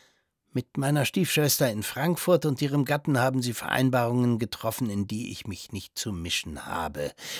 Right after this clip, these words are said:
Was aber mich, Ihren ältesten Sohn, angeht, so treiben Sie Ihren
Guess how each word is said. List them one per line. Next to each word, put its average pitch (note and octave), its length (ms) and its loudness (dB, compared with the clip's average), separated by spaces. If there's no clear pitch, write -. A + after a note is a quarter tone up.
Was - 240 0
aber F2 340 -2
mich, A#2 480 0
Ihren G2+ 300 -2
ältesten B2+ 640 2
Sohn, A#2+ 520 4
angeht, A#2+ 760 0
so G#2 180 -2
treiben D#3+ 520 4
Sie C#3 200 4
Ihren B2+ 500 4